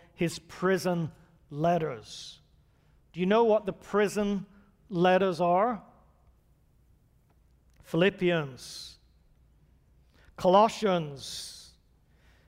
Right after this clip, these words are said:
my favorite, Ephesians, and Philemon.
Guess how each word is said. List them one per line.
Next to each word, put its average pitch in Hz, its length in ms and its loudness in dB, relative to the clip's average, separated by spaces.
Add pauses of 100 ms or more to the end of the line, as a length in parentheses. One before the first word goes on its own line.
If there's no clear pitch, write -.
(120)
my 180 280 4
favorite, 185 640 2
Ephesians, 165 1400 -4 (580)
and 156 160 -8
Philemon. 180 880 0